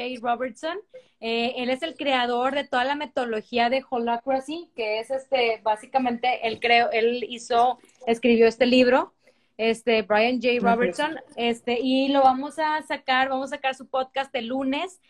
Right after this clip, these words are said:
Speaker 1: y su entrevista también esta semana, un teaser, para que lo vean, no se lo pierdan, y vamos a tener más, eh, entrevistas también de este tipo de, de personalidades y de escritores.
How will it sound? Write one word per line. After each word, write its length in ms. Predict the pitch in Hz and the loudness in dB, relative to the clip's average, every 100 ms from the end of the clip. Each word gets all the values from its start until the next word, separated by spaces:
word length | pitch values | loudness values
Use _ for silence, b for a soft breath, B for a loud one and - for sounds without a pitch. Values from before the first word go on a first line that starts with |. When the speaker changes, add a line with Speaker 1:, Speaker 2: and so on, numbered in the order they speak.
| b b | b b
Speaker 1:
y 140 | 247 | -4
su 100 | 247 | -2
entrevista 640 | 240 233 226 233 233 269 | -2 -2 -4 -4 -6 -6
también 420 | 269 254 233 240 | -4 -2 -2 -2
esta 220 | 240 - 254 | -4 -6 -6
semana, 500 | 247 233 226 233 240 | -2 0 0 0 0
un 220 | 247 240 | -2 -4
teaser, 520 | 262 254 - 262 320 b b b | -6 -4 0 0 0 b b b
para 200 | - 226 | -2 0
que 140 | 226 233 | 0 -2
lo 160 | 233 | 0
vean, 240 | 226 240 262 | 2 2 0
no 100 | 262 | -2
se 80 | 269 | -2
lo 160 | 269 | -4
pierdan, 460 | 269 254 254 269 269 | -2 -2 2 0 0
y 80 | 247 | -2
vamos 340 | 226 226 262 | -2 -2 -8
a 60 | 277 | -8
tener 260 | 247 240 | -4 -4
más, 460 | 233 240 254 - _ | -2 -2 -4 -8 _
eh, 220 | 233 233 | -10 -6
entrevistas 680 | 226 233 226 240 254 254 277 | -6 -4 -4 -2 -4 -4 -6
también 180 | 269 240 | -6 -6
de 60 | 240 | -10
este 120 | 262 | -12
tipo 520 | - 247 - 254 254 | -12 -6 0 2 2
de, 260 | 233 220 214 | 2 0 0
de 100 | 220 | -4
personalidades 840 | 226 220 220 208 214 208 226 254 | -4 -4 -2 -2 0 2 2 -2
y 40 | 254 | -4
de 40 | |
escritores. 720 | 220 - 214 220 226 311 - | -6 -6 -4 0 0 -2 -4